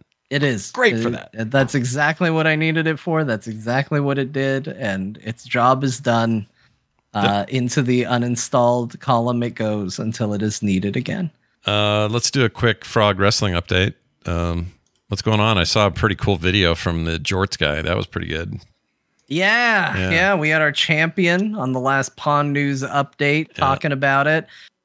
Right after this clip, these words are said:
Speaker 1: Scott, it's bad times for you.
Speaker 2: Yeah.
Speaker 1: I'm gonna be honest. Um, last,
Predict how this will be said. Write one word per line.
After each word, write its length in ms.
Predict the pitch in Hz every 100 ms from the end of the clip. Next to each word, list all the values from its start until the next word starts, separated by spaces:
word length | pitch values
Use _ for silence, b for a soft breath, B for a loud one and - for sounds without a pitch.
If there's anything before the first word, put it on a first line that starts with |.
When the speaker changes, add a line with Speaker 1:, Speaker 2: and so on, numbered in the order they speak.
| _
Speaker 1:
Scott, 320 | - 170 240
it's 160 | 214 202
bad 320 | - 185 202
times 380 | 160 143 190 170
for 120 | -
you. 280 | 107 85 -
Speaker 2:
Yeah. 220 | 80 78 78
Speaker 1:
I'm 60 |
gonna 140 | 143 139
be 160 | 135
honest. 640 | 135 160 151 95 - - -
Um, 600 | 120 113 110 107 107 110
last, 500 | 113 120 143 147 -